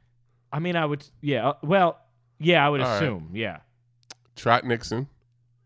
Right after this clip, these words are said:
Speaker 1: Whoa. Oh, is he like a, he's a badass?
Speaker 2: He's a badass, and he's just one of the, he's the best teammate I ever had.
Speaker 1: Wow.
Speaker 2: So, like, anything is, is involving teammates, is have,
Speaker 1: Yeah.
Speaker 2: it had to be Trot.
Speaker 1: Okay.
Speaker 2: Um, I want Trot.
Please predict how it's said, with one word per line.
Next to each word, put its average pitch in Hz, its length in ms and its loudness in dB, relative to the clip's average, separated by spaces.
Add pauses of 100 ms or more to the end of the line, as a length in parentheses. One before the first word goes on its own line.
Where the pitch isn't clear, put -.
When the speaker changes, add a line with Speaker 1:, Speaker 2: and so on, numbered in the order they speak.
Speaker 1:
Whoa. 127 400 0
Oh, 131 160 4
is 110 100 -2
he 147 80 2
like 135 200 -2
a, 104 120 -4 (180)
he's 104 220 -10
a 90 180 -4 (520)
badass? 117 560 -6 (420)
Speaker 2:
He's 151 160 2
a 104 80 4
badass, 107 520 6
and 110 60 -4
he's 110 120 -6
just 101 120 -10
one 107 140 -2
of 95 80 -8
the, 92 100 -10
he's 120 200 -6
the 101 80 -6
best 95 260 -2
teammate 92 220 -4
I 87 60 -4
ever 82 140 -8
had. 80 360 -10
Speaker 1:
Wow. 131 280 -4
Speaker 2:
So, 101 180 0
like, 90 260 0
anything 120 440 2
is, 98 300 -4
is 92 160 -4
involving 98 500 0
teammates, 104 480 -6
is 92 120 -12
have, 92 100 -2
Speaker 1:
Yeah. 117 160 0
Speaker 2:
it 85 60 -6
had 87 140 -6
to - 60 -18
be 80 120 -14
Trot. 82 360 -8 (120)
Speaker 1:
Okay. 135 420 -4 (140)
Speaker 2:
Um, 85 640 -2 (280)
I 90 60 -8
want 98 260 -4
Trot. 98 600 -4